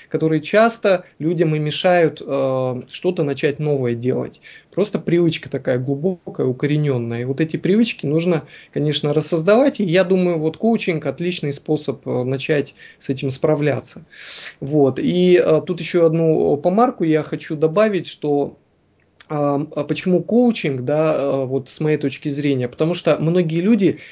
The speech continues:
когда они что-то начинают, и у них не получается, они просто не осознают, почему это происходит. То есть, почему у них не получается.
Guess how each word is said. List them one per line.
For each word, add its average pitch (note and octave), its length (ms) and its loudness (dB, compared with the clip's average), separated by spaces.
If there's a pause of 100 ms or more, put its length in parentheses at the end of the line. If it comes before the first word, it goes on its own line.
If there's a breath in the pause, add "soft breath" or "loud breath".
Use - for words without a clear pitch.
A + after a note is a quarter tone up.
(120 loud breath)
когда D#3 320 2
они D#3+ 360 2
что-то D#3+ 600 0
начинают, D3+ 580 -2
и D3 40 0
у D3+ 60 0
них D#3+ 180 0
не E3 100 -2
получается, E3 640 0
они C#3 160 -2
просто F3+ 480 0
не D3 140 -2
осознают, C#3+ 520 -2
почему C#3+ 320 -6
это C#3 160 -4
происходит. - 520 -8
То - 300 -20
есть, - 120 -8
почему G#3 320 4
у G#3 40 6
них F3 160 2
не C3 120 -4
получается. C3 720 -8